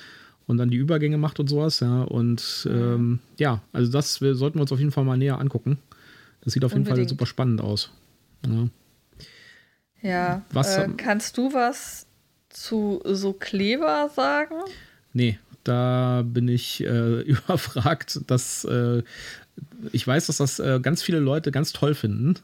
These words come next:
Speaker 1: Das ist aber auch im Wesentlichen alles dazu. Die,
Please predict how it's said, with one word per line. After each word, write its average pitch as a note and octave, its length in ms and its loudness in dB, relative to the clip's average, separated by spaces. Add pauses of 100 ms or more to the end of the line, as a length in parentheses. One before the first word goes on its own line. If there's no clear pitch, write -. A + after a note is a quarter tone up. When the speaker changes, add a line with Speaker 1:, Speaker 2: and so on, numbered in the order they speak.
Speaker 1:
Das C#3 200 2
ist E3 120 -2
aber D3 160 2
auch - 140 -8
im C3+ 100 0
Wesentlichen C#3+ 440 0
alles A#2+ 280 0
dazu. A#2+ 400 0 (720)
Die, B2 640 2